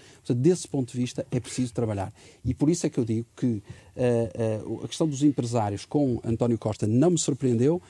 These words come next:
com o Rio também não, a reação que teve, e, e devo dizer que, de facto, eh, desse ponto de vista, eh, temos um espelho daquilo que eu antevejo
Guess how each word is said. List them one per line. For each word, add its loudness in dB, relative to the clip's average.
com 6
o 6
Rio 4
também 2
não, 2
a -4
reação 0
que -14
teve, 0
e, 4
e 2
devo 6
dizer -2
que, -16
de -16
facto, -6
eh, -8
desse -2
ponto -8
de -10
vista, -8
eh, -6
temos -2
um 0
espelho 0
daquilo -4
que -4
eu 0
antevejo -6